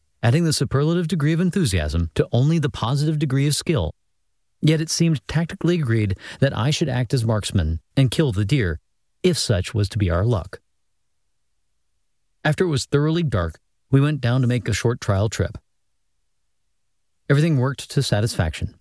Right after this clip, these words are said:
About ten o'clock, we pushed out in earnest. For the twentieth time, I felt in the pocket that contained the matches,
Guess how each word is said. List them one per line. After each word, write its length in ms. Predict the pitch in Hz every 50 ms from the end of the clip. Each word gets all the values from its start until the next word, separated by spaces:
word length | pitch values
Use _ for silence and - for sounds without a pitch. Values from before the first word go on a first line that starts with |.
| _ _ _ _ _ _ _ _ _ _ _ -
About 240 | - 107 123 151 -
ten 140 | - 120
o'clock, 380 | 135 131 - 110 107 117 117 -
we 60 | 123
pushed 280 | - - 120 98 - 107
out 160 | 104 113 -
in 140 | 156 135 131
earnest. 460 | 117 98 80 73 71 - - - - - _ _ _ _ _ _ _ _ _ _ _ _ _ _ _ _ _ _ _ _ _ _ _ _ _ _ _ _
For 100 | - 131
the 100 | 127 113
twentieth 340 | - - 147 170 190 180 -
time, 380 | - 120 107 104 104 107 139 -
I 100 | - 135
felt 320 | - - 185 196 190 - - _
in 240 | - 170 180 180 185
the 60 | 175
pocket 340 | - - 127 120 107 135 113
that 120 | - - -
contained 380 | - 120 110 - 135 139 139
the 80 | 131 120
matches, 500 | 120 123 123 - - - - - -